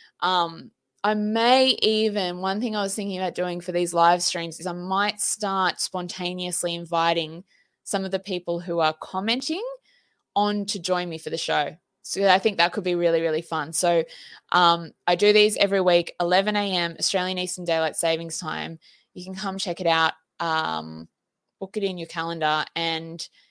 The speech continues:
if we're having a good convo with the comments, I might actually send you a little message on LinkedIn, go, "Come join me." If you like, you don't have to.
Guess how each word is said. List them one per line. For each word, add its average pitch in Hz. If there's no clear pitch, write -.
if 196
we're 208
having 220
a 214
good 190
convo 180
with 175
the 160
comments, 165
I 170
might 170
actually 170
send 208
you 190
a 175
little 170
message 170
on 165
LinkedIn, 175
go, 165
"Come 180
join 165
me." 160
If -
you 202
like, 226
you 208
don't 165
have -
to. 233